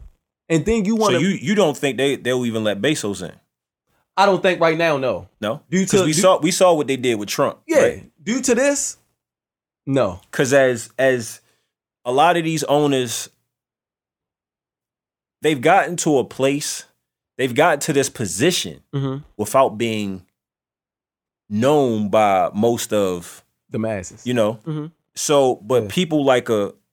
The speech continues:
Speaker 2: Bezos is known, but he don't make a lot of noise.
Speaker 1: Right.
Speaker 2: Trump, he makes a lot of noise,
Speaker 1: Mm-hmm.
Speaker 2: right? And we saw what happens when they didn't allow him in.
Speaker 1: Okay.
Speaker 2: Right?
Speaker 1: Yeah. Yeah.
Speaker 2: And when, when, when, <laughs> when he was president and all of the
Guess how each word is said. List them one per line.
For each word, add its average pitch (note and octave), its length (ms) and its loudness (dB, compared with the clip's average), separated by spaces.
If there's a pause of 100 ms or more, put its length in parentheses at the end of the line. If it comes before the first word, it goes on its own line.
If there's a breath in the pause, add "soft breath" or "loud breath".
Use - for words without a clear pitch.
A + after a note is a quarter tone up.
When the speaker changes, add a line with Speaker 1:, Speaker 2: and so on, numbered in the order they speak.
(180)
Speaker 2:
Bezos G2+ 480 -4
is E2+ 120 -8
known, F2+ 320 -4
but G#2 160 -4
he D3+ 80 -4
don't A2+ 180 -2
make F2 140 -6
a E2 60 -8
lot D#2+ 200 -6
of C#2+ 80 -12
noise. E2 440 -10
Speaker 1:
Right. F2+ 200 -6 (400)
Speaker 2:
Trump, F3 340 0
he F3 100 -2
makes C#3 240 0
a A2+ 40 -4
lot G2 220 -2
of G2+ 80 -6
noise, C3+ 420 -10
Speaker 1:
Mm-hmm. B2 140 -10
Speaker 2:
right? A2+ 360 -4
And A2+ 120 -4
we C#3 80 2
saw D#3+ 260 4
what D3 160 4
happens B2 400 0
when A2 400 -2
they C#3 160 2
didn't C#3 240 2
allow F#2+ 320 0
him F2 200 -6
in. E2+ 200 -10 (220)
Speaker 1:
Okay. A2+ 400 -6
Speaker 2:
Right? A2 260 -2 (100)
Speaker 1:
Yeah. C#3+ 200 -4 (920)
Yeah. D#3+ 160 -6
Speaker 2:
And B2+ 160 -8
when, B2 280 0
when, A2+ 180 -2
when, A#2+ 140 0 (460 loud breath)
<laughs> - 60 -20
when A2+ 160 0
he E3+ 120 2
was D#3+ 160 0
president A2+ 480 0
and A#2 100 -2
all A#2+ 220 4
of A#2 60 0
the A2 220 0